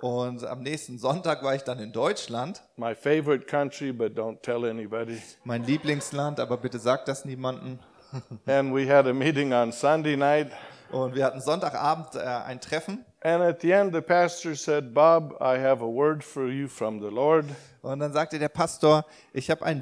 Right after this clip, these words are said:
Speaker 1: Wort für dich von Gott.“
Speaker 2: He said, "You're going to continue to be fruitful."
Speaker 1: Und Gott möchte dir sagen, du wirst beständig weiter Frucht bringen.
Speaker 2: And then he actually gave me this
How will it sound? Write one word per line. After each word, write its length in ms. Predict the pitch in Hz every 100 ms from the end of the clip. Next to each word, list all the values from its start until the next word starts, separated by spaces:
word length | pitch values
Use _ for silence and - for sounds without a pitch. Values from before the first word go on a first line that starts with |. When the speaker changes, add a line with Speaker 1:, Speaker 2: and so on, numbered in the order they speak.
| 123 120
Speaker 1:
Wort 380 | 175 226 233
für 260 | - - 113
dich 260 | 113 110 -
von 240 | 123 120
Gott.“ 440 | 117 202 151 - 117
Speaker 2:
He 140 | 160
said, 320 | 165 175 165
"You're 160 | 151 165
going 400 | 160 180 180 170
to 140 | 156
continue 680 | - 143 127 165 170 170 156
to 200 | - 135
be 200 | 127 135
fruitful." 600 | 120 120 127 107 - 92 - - _ _ _
Speaker 1:
Und 220 | 113 120 - _ 107
Gott 240 | 123 151
möchte 240 | 147 143 131
dir 160 | 131
sagen, 340 | 117 120 131 123
du 120 | 120 120
wirst 280 | 123 -
beständig 800 | - 113 - 120 131 127 123 -
weiter 340 | 110 107 - 101
Frucht 460 | - 113 - -
bringen. 260 | - 98 92 -
Speaker 2:
And 220 | 120 123
then 280 | 131 175 170
he 180 | 165 147
actually 540 | 147 151 - - 139
gave 320 | 127 135 143 135
me 160 | 127
this 500 | 127 120 - - -